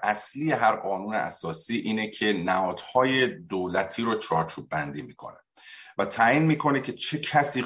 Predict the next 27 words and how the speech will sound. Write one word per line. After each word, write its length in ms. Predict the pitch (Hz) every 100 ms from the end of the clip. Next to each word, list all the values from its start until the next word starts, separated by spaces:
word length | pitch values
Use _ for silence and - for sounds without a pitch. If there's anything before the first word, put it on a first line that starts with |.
| -
قدرت 520 | 101 104 117 120 -
و 20 |
اقتدار 720 | 95 98 - - 95 110 120
دولت 560 | 107 95 92 98 104 -
رو 160 | 92 85
اعمال 460 | 85 92 90 76
می‌کنه، 400 | 67 67 - - -
چگونه 580 | - 92 98 98 110 113
و 120 | 107
برای 500 | 87 95 107 107 107
چه 200 | - 131
هدف 440 | 110 85 82 -
این 120 | 80
کار 240 | 160 - 151
رو 140 | 151
انجام 420 | 160 - 151 135
می‌ده. 240 | 131 - _ _ _ - - - -
اما 160 | 156 170
قانون 320 | 143 143 151
اساسی 480 | 131 123 120 - 139
همینطور 400 | 123 120 123 117
که 120 | 104
می‌دونین 380 | 98 95 110 117
نه 80 |
از 180 | 113 98
آسمون 440 | 92 87 98 123 139
میفته 800 | 127 120 113 - 107 104 104